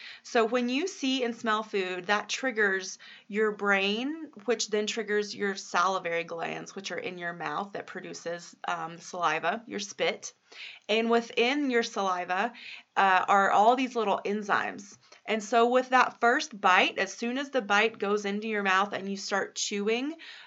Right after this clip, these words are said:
those enzymes go to work breaking down, starting to break down the different components of whatever it is you're eating.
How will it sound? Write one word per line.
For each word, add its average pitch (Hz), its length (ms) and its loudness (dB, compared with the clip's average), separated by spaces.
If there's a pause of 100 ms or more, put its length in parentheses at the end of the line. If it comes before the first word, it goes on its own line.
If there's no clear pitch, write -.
those 226 360 4
enzymes 233 640 0
go 202 240 2
to 220 80 0
work 196 540 -2 (340)
breaking 214 640 2
down, 196 360 2
starting 208 380 0
to 208 120 -6
break 196 340 -2
down 185 460 0
the 185 80 -8
different 185 360 -8
components 185 500 -8
of 175 160 -12
whatever 170 340 -4
it 156 80 -10
is 160 180 -10
you're 143 160 -2
eating. 165 400 -12